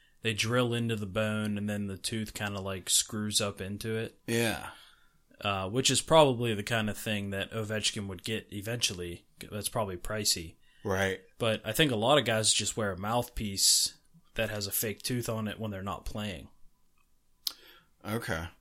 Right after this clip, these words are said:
Speaker 2: Interesting.
Speaker 1: So a good example of a guy missing the teeth in today's age, uh, that's much more noticeable than Ovechkin is Erik Johnson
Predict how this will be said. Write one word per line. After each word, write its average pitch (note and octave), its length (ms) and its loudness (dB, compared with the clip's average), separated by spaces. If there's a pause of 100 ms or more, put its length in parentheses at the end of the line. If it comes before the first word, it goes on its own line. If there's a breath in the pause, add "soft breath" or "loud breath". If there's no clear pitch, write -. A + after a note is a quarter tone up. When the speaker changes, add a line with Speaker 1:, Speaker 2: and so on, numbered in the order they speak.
(400 soft breath)
Speaker 2:
Interesting. E2+ 500 -4 (340)
Speaker 1:
So B2 240 6
a A2 40 -2
good C#3+ 220 4
example B2 640 2
of F#2+ 100 -4
a G2 60 -6
guy G#2 260 -2
missing G#2 420 2
the F#2+ 80 -8
teeth G2+ 360 -4
in G2+ 120 -6
today's G2+ 400 -2
age, G2 520 -2 (560 soft breath)
uh, F2+ 360 -4
that's F2+ 360 0
much G#2+ 300 -4
more G2 440 -4 (200)
noticeable A2+ 720 0 (120)
than G#2 120 -6
Ovechkin G2 600 -4 (560 soft breath)
is G#2+ 560 2
Erik D3+ 320 0
Johnson G#2 600 2